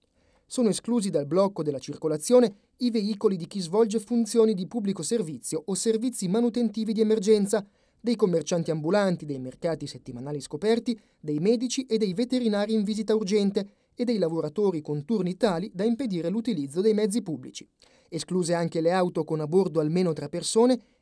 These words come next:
e i veicoli con il contrassegno di accompagnamento per i portatori di handicap. Queste sono solamente alcune delle deroghe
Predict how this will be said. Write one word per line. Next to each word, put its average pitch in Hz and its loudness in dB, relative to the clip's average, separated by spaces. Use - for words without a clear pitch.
e 214 2
i 233 4
veicoli 214 0
con 190 0
il 160 -2
contrassegno 226 0
di 165 -2
accompagnamento 196 -2
per 196 -4
i 196 -2
portatori 226 0
di 208 2
handicap. 127 -6
Queste 180 -2
sono 165 -2
solamente 170 -2
alcune 202 0
delle 143 0
deroghe 175 2